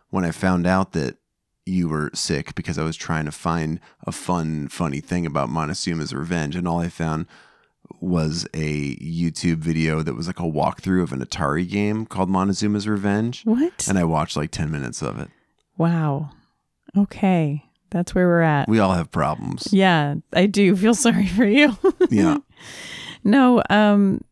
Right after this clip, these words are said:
Speaker 2: no, there's been a lot going on. There's been a lot going on. I was away for most of the week. I was very ill. Um, but I did
Speaker 1: So brutal.
Speaker 2: Uh, yeah, it was brutal. But I also had a great time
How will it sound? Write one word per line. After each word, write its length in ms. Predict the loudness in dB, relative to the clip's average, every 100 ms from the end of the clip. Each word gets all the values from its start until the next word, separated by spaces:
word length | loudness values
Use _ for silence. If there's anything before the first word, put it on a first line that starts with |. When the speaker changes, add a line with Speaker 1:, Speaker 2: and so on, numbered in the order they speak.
| _ 0
Speaker 2:
no, 200 | 4 6
there's 200 | 4 2
been 140 | 0
a 80 | 2
lot 220 | 2 0
going 220 | 2 4 6
on. 360 | 6 2 -2 -6 -4
There's 160 | -4 0
been 100 | 0
a 60 |
lot 160 | 0 0
going 200 | 0 0
on. 120 | 0
I 80 | 0
was 160 | 2
away 520 | 2 2 2 4 2 0 _ _ _ _
for 720 | -6 0 2 2 2 0 -2 _ 2
most 340 | 2 2 0
of 120 | 0
the 100 | 4
week. 480 | 4 4 2 -2 -20 _ _ _ _ _ _ _ _
I 80 | 2
was 160 | 2 2
very 220 | 2 2 4
ill. 480 | 4 4 2 0 -2 _ _ _ _ 0
Um, 640 | 4 4 2 2 -2 -4 _
but 100 | 0
I 80 | 2
did 280 | 4 4 4
Speaker 1:
So 100 | 0
brutal. 400 | -6 -10 -10 -14 _ _ _ 2
Speaker 2:
Uh, 40 |
yeah, 320 | 4 4 4 2
it 60 | 2
was 280 | 4 2
brutal. 280 | -2 -2 0
But 160 | 2 4
I 100 | 4
also 260 | 4 4
had 140 | 4 2
a 60 |
great 260 | 0 -2 -2
time 420 | 0 2 0 -2